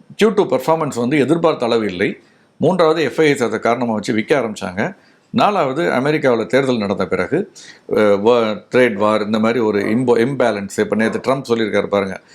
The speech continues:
"நூறு பர்சன்ட் டேக்ஸ் போட்டாலும் போடுவேன், நீங்க வந்து டாலரை டீடாலரைசேஷன் பண்ணீங்கன்னா, பிரிக்ஸ் நாடுகள் பண்ண," அப்படின்னு சொல்லியிருக்காங்க. So, இந்த மாதிரி காரணங்கள் சேர்ந்து கொள்ள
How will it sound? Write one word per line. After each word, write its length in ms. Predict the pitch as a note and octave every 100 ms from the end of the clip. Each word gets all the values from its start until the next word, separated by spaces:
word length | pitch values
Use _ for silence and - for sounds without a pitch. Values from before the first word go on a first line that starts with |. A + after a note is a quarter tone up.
| - - -
"நூறு 340 | C#3 E3 D3
பர்சன்ட் 220 | D3 D3
டேக்ஸ் 220 | C3+ C3+
போட்டாலும் 320 | A#2+ A#2+ B2+ A#2
போடுவேன், 280 | A2+ A#2
நீங்க 220 | A2+ G#2+ G#2
வந்து 200 | A2 A2
டாலரை 360 | A#2 A#2 G#2+
டீடாலரைசேஷன் 960 | G2 F#2 B2+ B2 A2 G2 F#2 F#2+ F#2+ F#2
பண்ணீங்கன்னா, 420 | G2 G2 F#2+ G2
பிரிக்ஸ் 340 | F#2+ A#2 - A2+
நாடுகள் 320 | G2 F#2+ F#2
பண்ண," 240 | F#2 F#2
அப்படின்னு 240 | F#2 G2 G2+
சொல்லியிருக்காங்க. 420 | F2+ - - - - -
So, 160 | C#4+
இந்த 200 | G#3 G3+
மாதிரி 340 | A3 A3+ A3 - - - - - -
காரணங்கள் 500 | E3 F#3+ F#3 E3 C#3
சேர்ந்து 320 | E3+ G#3+ F#3+
கொள்ள 360 | C3 A2 B3